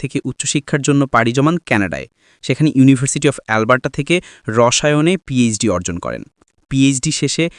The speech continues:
একের পর এক পোস্ট ডক্টরাল গবেষণা করেন বিশ্বের বিখ্যাত গবেষণা প্রতিষ্ঠানগুলোতে, Pacific Northwest ন্যাশনাল ল্যাব, University of California, বার্কলে এবং University of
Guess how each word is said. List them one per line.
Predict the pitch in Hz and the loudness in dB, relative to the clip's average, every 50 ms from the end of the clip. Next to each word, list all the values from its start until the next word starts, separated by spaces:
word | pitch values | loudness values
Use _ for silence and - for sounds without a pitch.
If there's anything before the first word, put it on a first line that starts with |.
| - _ _ - 123 | -18 _ _ -2 -2
একের | 127 - - 147 143 | 0 0 -2 0 2
পর | 156 147 147 147 | 2 4 4 2
এক | - - - - | 2 -2 -4 -2
পোস্ট | 147 151 160 160 - - 143 131 | 0 0 0 0 -2 -2 0 0
ডক্টরাল | 131 127 - - 147 143 143 123 113 | 0 0 0 -2 -2 -2 -2 -2 -2
গবেষণা | 107 110 127 120 - 151 151 147 139 | 0 0 0 -2 -2 -2 -2 -2 0
করেন | 139 139 147 156 - - - - _ 123 | 2 2 2 0 0 -4 -12 -10 _ 0
বিশ্বের | 135 143 - - 185 156 | 0 0 2 0 0 0
বিখ্যাত | 139 139 151 - - - - 180 160 160 135 | 0 -2 -6 -6 -8 -8 -6 -4 0 2 2
গবেষণা | 127 120 113 - 127 113 101 | 2 2 2 0 -2 -2 -2
প্রতিষ্ঠানগুলোতে, | 110 101 107 - - 107 98 90 92 90 - - - - _ _ _ _ _ - | -4 -6 -6 -4 -4 -4 -4 -4 -4 -6 -8 -10 -12 -14 _ _ _ _ _ 0
Pacific | 107 104 - - 117 - 135 - - 113 104 | 0 0 -2 -4 -4 -4 -4 -2 0 0 2
Northwest | 104 104 107 - - 110 113 110 - - 104 | 2 2 0 0 0 0 0 0 0 -2 -2
ন্যাশনাল | 98 95 - - 131 131 127 127 | -2 -2 -2 -2 -2 0 0 2
ল্যাব, | 131 139 147 156 - - - - - _ - | 2 0 0 -2 -6 -16 -20 -20 -16 _ 4
University | 131 143 156 160 156 151 165 156 - 151 160 160 | 6 6 8 8 6 4 2 2 0 2 2 2
of | 143 - - - | 2 0 0 0
California, | 120 117 123 127 - - 147 139 135 139 131 113 98 98 | 0 2 0 0 0 0 2 2 4 2 2 2 2 2
বার্কলে | 101 104 107 - - 139 160 180 - - - _ _ - | 2 2 0 0 0 0 0 0 -2 -8 -18 _ _ 2
এবং | 147 151 160 143 - 131 131 | 4 4 4 4 4 6 6
University | 131 135 127 143 143 - - - 139 | 8 8 6 4 2 0 0 0 0
of | 131 | 0